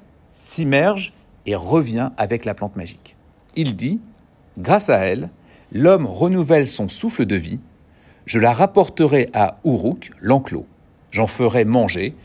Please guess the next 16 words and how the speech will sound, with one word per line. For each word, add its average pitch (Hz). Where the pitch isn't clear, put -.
je 208
partagerai 160
cette -
plante. -
Son 151
nom 156
sera 107
Le 90
vieillard 139
redevient 139
jeune 107
homme. 92
Pour 165
moi, 113
j'en 185
mangerai 110